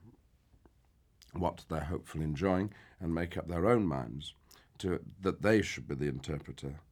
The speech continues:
and not the actors and the director. And this is achieved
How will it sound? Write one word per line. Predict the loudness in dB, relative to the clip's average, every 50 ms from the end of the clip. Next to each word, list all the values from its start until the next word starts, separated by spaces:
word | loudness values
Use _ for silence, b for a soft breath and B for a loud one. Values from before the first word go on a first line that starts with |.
| _ _ -6
and | -4 -2 -2
not | -2 -2 -2 -4 -10 -10 -6
the | -4 -4 -4 -6 -8 -12 -8 -6
actors | -6 -6 -6 -8 -10 -10 -8 -8 -6
and | -6 -6 -6
the | -6
director. | -6 -4 -6 -6 -6 -10 -14 -18 -20 B B B B B B B B B B B B 2
And | 4 6
this | 6 6 6 4
is | 2 0
achieved | 0 -2 -2 4 8 8 8 8 6 4 0 -4 -8